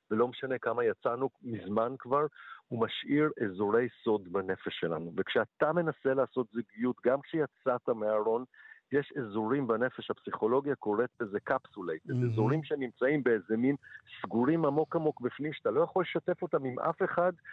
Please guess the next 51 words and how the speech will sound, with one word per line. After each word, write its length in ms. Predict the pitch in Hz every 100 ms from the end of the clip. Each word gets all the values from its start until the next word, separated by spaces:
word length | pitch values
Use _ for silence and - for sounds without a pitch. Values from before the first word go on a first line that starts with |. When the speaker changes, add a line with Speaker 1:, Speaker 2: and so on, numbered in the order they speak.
| - 107
Speaker 1:
גם 240 | - 160
לא 100 | 143
עם 100 | 151
בן 140 | 127 123
הזוג 280 | 90 131
שלך. 300 | - - _ _ -
Speaker 2:
נכון. 360 | 113 107 - 113
Speaker 1:
וזה 120 | 151
Speaker 2:
אני, 160 | 151 208
אני 100 | 180
Speaker 1:
הקושי 380 | - 185 - 190
הגדול 460 | 156 131 120 156
ביותר 460 | 156 156 123 - 147
Speaker 2:
כן. 120 | 127
Speaker 1:
של 120 | 127
אנשים 520 | 110 101 - 139 151 151 _ _ -
שהם, 300 | - 117 110 -
שהם 300 | - 113 98
באים 300 | 101 139 139
מהמקום 520 | 131 110 - 127 123
הזה 140 | 113 113
של 160 | -
להיות 320 | 98 113 120
בארון, 380 | 104 104 110 127
גם 200 | 110 123
אם 160 | 131 117
הם 120 | 98
מחוצה 440 | - - 123 - -
לו. 60 | -
Speaker 2:
זהו, 340 | 151 123 156 143
אני 160 | 139
נורא 220 | 147 147 185
שמח 340 | 196 180 170
שאתה 160 | - 147
אומר 160 | 143
את 120 | 139
הדברים 440 | 165 117 127 135 143
האלה, 220 | 131 123
משום 260 | 117 - 123
שבאמת 500 | 131 120 120 160 -
חלק 240 | 143 139
גדול 320 | 139 117 143
מה-, 380 | 135 123 110 107
מ-, 80 | 107
מ-, 760 | 113 110 113 104 101 101 98 101
מטיפולים, 680 | - 123 - 113 135 131
אה, 100 | 107 -
שאנשים 440 | - - - 131
עוברים, 360 | 127 123 180 170
הם 160 | 135
באמת 300 | 120 120 147